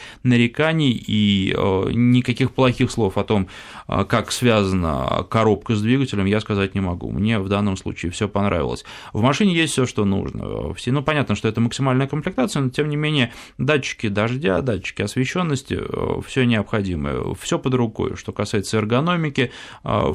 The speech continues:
все удобно, все расположено там, где это должно быть расположено. Даже если вдруг есть какая-то специфика, то владелец к этому быстро привыкает. Часто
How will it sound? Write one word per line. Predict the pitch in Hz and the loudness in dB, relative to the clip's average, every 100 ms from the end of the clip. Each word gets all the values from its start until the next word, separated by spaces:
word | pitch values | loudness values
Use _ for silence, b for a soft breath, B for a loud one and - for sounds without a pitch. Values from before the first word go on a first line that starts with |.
| - - | -4 -10
все | - 131 | 0 4
удобно, | 123 - 120 120 175 165 151 117 | 4 2 0 2 2 2 0 0
все | - 110 | 0 -2
расположено | 101 - 107 107 95 98 | 0 2 2 4 2 0
там, | 95 107 101 | 2 2 2
где | 98 95 | 0 -2
это | 92 98 | -2 0
должно | 110 110 107 92 | 0 0 0 -2
быть | - | -4
расположено. | 107 - 156 190 147 127 | -6 -2 2 2 4 2
Даже | 120 113 | 2 2
если | 110 104 107 | 0 0 0
вдруг | 110 104 B B B | 0 0 B B B
есть | 131 135 | 0 2
какая-то | 127 135 131 | 0 0 0
специфика, | - 135 165 - - | -4 -2 -2 -2 -6
то | 107 110 | -2 0
владелец | 113 120 120 107 | 2 2 2 0
к | - | -2
этому | 104 98 101 | 0 2 2
быстро | 107 117 - 92 | 2 0 0 -4
привыкает. | 85 87 - 64 65 | -2 -2 -2 -2 -2
Часто | - 104 - | 0 0 -2